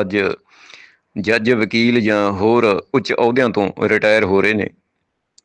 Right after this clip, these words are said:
ਕੁਝ ਅੰਗਰੇਜ਼ਾਂ ਦੇ ਦੇਸ਼ਵਾਸੀ ਨੇ। ਪਰ ਹੁਣ ਸਿੱਖਿਆ ਤੋਂ ਪਹਿਲਾਂ ਰੈਪੂਟੇਸ਼ਨ ਜ਼ਰੂਰੀ ਹੋ ਚੁੱਕੀ, ਜਿਹੜੀ ਲੋਕਾਂ ਨੂੰ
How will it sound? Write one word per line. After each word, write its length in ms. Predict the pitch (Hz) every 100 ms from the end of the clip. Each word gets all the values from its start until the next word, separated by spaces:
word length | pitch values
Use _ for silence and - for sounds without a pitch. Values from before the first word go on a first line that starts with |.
| _ -
ਕੁਝ 240 | 139 123
ਅੰਗਰੇਜ਼ਾਂ 680 | 135 117 - 110 110 104 104
ਦੇ 280 | 101 98 -
ਦੇਸ਼ਵਾਸੀ 680 | 90 117 113 110 101 104 92
ਨੇ। 120 | 87 - _ _ _ _ - - _ _ -
ਪਰ 160 | 143
ਹੁਣ 180 | 127 143
ਸਿੱਖਿਆ 420 | 156 147 - 135
ਤੋਂ 180 | 131 139
ਪਹਿਲਾਂ 640 | 113 110 127 104 110 - 110
ਰੈਪੂਟੇਸ਼ਨ 540 | 107 - 143 127 139
ਜ਼ਰੂਰੀ 340 | 123 110 107 107
ਹੋ 140 | 101
ਚੁੱਕੀ, 380 | 92 98 - - _ _ _ _ _ _ _ _ -
ਜਿਹੜੀ 260 | 110 143 135
ਲੋਕਾਂ 400 | 110 95 117 110
ਨੂੰ 280 | 101 101